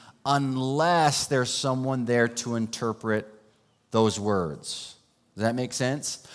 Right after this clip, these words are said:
So if someone came to me and they said, "Hey, Rusty, I have the gift of languages," I would say, "Okay, awesome. Is there anybody here that has the gift of interpreting languages?" If it's no, I say, "Hey, God bless you. You gotta sit down."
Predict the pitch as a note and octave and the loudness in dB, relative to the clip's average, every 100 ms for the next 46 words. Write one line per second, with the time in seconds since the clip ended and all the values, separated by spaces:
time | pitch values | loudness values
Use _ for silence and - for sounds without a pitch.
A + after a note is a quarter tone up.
0 | - - G3 E3+ G3+ A3+ G#3+ F#3 F#3 D3+ | -14 4 4 6 4 4 4 4 4 2
1 | C#3 B2 A#2+ - C3+ C3+ D3 F3 F#3+ F3+ | 2 2 0 -4 -2 2 4 6 6 6
2 | E3 D3 G#3 F#3 D#3+ F#3 F3+ E3 C#3+ D#3+ | 4 4 4 4 2 2 2 0 2 2
3 | F#3 D3+ A#2 E2+ - - - - C#3+ D3+ | 2 2 2 0 -4 -10 -10 4 4 6
4 | - B2 C3+ D#3 C#3 C#3+ C#3+ D3 A#2+ - | 6 6 6 4 4 8 8 8 0 -4
5 | C#3+ - B2+ C#3 D3 D#3 E3+ D#3+ D#3+ D#3+ | -8 -2 2 2 4 4 4 6 6 4
6 | C#3+ C#3+ C#3 B2 C3 B2 B2 A2+ B2 - | 4 4 4 6 6 4 -2 0 0 0
7 | A#2 A#2 G#2+ C#3 C3+ C3 B2 A#2 B2 B2 | -4 -2 -2 -4 -2 -2 0 2 2 0
8 | A#2+ F#2+ C#2+ - - G2+ - A2 - A2 | -2 -2 -4 -8 -6 -8 -4 -6 -4 0
9 | A2+ A#2+ C#3+ D#3 - G2+ - A2 A#2 A2 | 2 4 2 0 -8 -8 -2 0 0 0
10 | - - - G#2+ G#2 A#2 - B2+ A#2+ - | -4 -12 -2 0 4 2 2 -2 -4 -8
11 | G#2 G#2 A2 G#2+ A#2 G2+ G#2+ F2 D2 | -4 0 2 2 -2 -2 -4 -4 -8